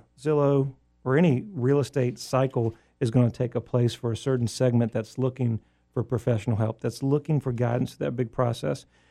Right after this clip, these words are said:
because it takes a lot of time and effort, and computers can't do that. So I just wanted to share that with you, a little tidbit, but I thought it was a good one, and, uh, we try to relate that every day that what we're dealing. I want to tie that into where we're going today, and we're gonna have, spend just a little bit of topic on it. We're gonna have a whole show on it. It's so overwhelming.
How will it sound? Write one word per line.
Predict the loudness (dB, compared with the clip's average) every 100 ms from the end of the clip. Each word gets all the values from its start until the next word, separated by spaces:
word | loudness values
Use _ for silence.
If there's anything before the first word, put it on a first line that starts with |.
| _
because | -4 2 2
it | 2
takes | -2 -4 -4
a |
lot | -4
of | -2
time | 0 2 4
and |
effort, | 2 0 -4
and |
computers | -6 -4 -4 -4
can't | -4 -6 -4
do | -4
that. | -4 -6 -8
So | -4
I | -2
just | -2 -2
wanted | -2
to | -2
share | 0 0
that | 2 0
with | -2 -2
you, | -2
a | 0
little | 0 0
tidbit, | 0 -2 0 0 0 -8 _ _ _
but | 4
I | 4
thought | 6 4
it | 4
was | 0
a | 0
good | 2 2 4
one, | 0 0 -2 _ _ _
and, | 2 4 4 2
uh, | 2
we | 0
try | 2
to | 4
relate | 4 2 0 0
that | 0
every | 2 0
day | 0 0
that | 0
what | -2 -4
we're | -2 -2
dealing. | 0 2 4 2 0 _ _ _ _ _ _ _ _
I | 6
want | 8 6 6
to |
tie | 4 6 8
that | 8 8
into | 6 6
where | 6 6
we're | 6
going | 4 4 4 0
today, | -2 0 2 4
and | 4
we're | 2
gonna | 2 4
have, | 6 4
spend | 0 0 4 4
just | 2
a | -2
little | 0 0
bit | 2
of | 0
topic | 0 -2 -2 -2
on | 2
it. | 2
We're | 2
gonna | 2 2
have | 2
a | 2
whole | 2
show | 0 -2 2 4 4
on |
it. | 0 -6
It's | -4
so | 2 4
overwhelming. | 4 2 0 2 2 2 -2